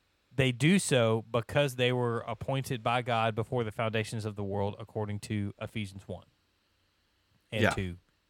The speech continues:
Speaker 1: and John six, and John ten, and Romans nine. I'll stop there. <laughs>
Speaker 2: I feel like you could, in pretty much every other book of the Bible, Patrick. <laughs>
Speaker 1: Pretty much,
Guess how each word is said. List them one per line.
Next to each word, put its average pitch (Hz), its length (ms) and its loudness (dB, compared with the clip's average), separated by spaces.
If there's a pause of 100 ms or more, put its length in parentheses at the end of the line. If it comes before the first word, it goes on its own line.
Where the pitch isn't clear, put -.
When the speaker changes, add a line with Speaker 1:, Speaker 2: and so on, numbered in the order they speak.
(160)
Speaker 1:
and 110 120 -2
John 104 220 0
six, - 480 -10
and 104 140 -14
John 101 200 -4
ten, 95 380 -8
and 95 80 -20
Romans 92 380 -6
nine. 92 240 -12 (2250)
I'll 101 80 -2
stop 90 340 -8
there. - 160 -20 (320)
<laughs> - 920 -6
Speaker 2:
I 123 80 6
feel 165 160 6
like 135 160 4
you 127 80 0
could, 123 280 -2 (420)
in 156 80 2
pretty 226 180 6
much 190 160 6
every 180 240 8
other 165 140 6
book 180 200 6
of 160 60 0
the 139 60 6
Bible, 156 340 8
Patrick. 151 440 4
<laughs> - 1900 0
Speaker 1:
Pretty 196 220 8
much, 120 420 -2